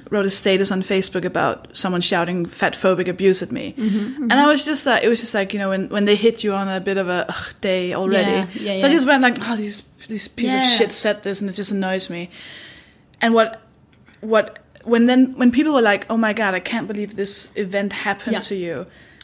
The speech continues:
Speaker 2: Yeah,
Speaker 1: that
Speaker 2: yeah.
Speaker 1: almost annoyed me more, 'cause I was like, "No, you, you need to understand that this is
Speaker 2: Yeah.
Speaker 1: everyday stuff."
Speaker 2: Yeah, I
Speaker 1: I don't know if you can
Speaker 2: Yeah, I know,
Speaker 1: yeah.
Speaker 2: I can definitely relate. And I think the conversation since this interview happened has been amazing. Um, I've,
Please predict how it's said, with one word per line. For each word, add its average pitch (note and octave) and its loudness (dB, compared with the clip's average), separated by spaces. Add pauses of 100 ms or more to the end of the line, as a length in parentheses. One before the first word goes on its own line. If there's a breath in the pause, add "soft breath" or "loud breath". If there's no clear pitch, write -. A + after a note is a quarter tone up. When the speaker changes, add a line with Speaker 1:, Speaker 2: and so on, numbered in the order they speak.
Speaker 2:
Yeah, B3 0
Speaker 1:
that B3 -4
Speaker 2:
yeah. - 2
Speaker 1:
almost C#4+ 4
annoyed A#3+ 2
me A#3+ 4
more, A#3 2
'cause G#3 -6
I G#3+ -4
was G#3+ -4
like, G3 -6 (220)
"No, B3 2
you, A#3+ 2 (120)
you A#3+ 0
need C4+ 4
to D4 -2
understand A#3+ -4
that E4 -4
this B3 -4
is G#3+ -4
Speaker 2:
Yeah. A3+ 2
Speaker 1:
everyday G3+ 2
stuff." - -4
Speaker 2:
Yeah, G#3 2
I B3+ 2 (380)
Speaker 1:
I C4 -8 (360 loud breath)
don't A3+ 0
know A3 2
if G#3 -6
you G#3+ -4
can G#3 -6 (200)
Speaker 2:
Yeah, B3+ 4
I B3 6
know, B3+ 6
Speaker 1:
yeah. A#3 8
Speaker 2:
I A#3 4
can A#3+ 4
definitely A3 2
relate. F#3 2
And G3+ -2
I G#3 0
think A3+ -4 (460 loud breath)
the - 2
conversation G#3 2
since F#3 -4
this - -6
interview F#3 0
happened E3+ -4
has F#3 -4
been F#3 0
amazing. F3 0
Um, F3 0 (320 loud breath)
I've, - 2